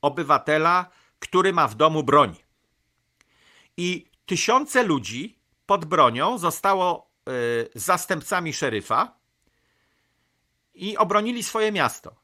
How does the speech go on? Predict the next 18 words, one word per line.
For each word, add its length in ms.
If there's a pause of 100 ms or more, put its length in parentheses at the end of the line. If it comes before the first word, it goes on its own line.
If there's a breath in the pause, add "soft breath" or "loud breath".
Stanęli 600
przed 240
biznesami 640
pod 180
bronią, 560 (840)
stali 520
tam 320 (580)
i 360
nie 160
było 200
żadnego 460
pożaru, 440
żadnej 340
wybitej 440
szyby, 480 (720 soft breath)
y, 360
żadnej 380
rozwałki. 800